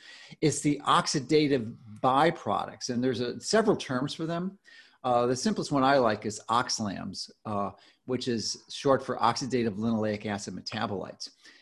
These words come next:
And there's a wide variety of them, but these, these oxidative metabolites are what causes all the damage. They just damage your cell membranes, your stem cells, your mitochondria,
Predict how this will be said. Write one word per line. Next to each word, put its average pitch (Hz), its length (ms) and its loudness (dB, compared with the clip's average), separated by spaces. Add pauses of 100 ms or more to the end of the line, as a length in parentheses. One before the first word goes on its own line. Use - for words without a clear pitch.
(160)
And 113 300 0
there's 147 160 2
a 117 80 2 (160)
wide 143 480 -2
variety 117 460 2
of 95 80 -4
them, 95 160 -4
but 92 180 -4
these, 117 400 -4
these 117 300 -2
oxidative 131 480 0
metabolites 120 720 -4
are 113 40 -2
what 110 220 -2
causes 151 680 -2
all 104 140 -2
the 101 140 0
damage. 127 560 -6 (360)
They 113 600 0
just 113 320 -2
damage 113 260 0
your 101 80 -4
cell 98 240 -4
membranes, 113 640 0
your 95 80 -8
stem 156 400 -4
cells, 92 320 -4
your 87 100 -12
mitochondria, 117 1000 -4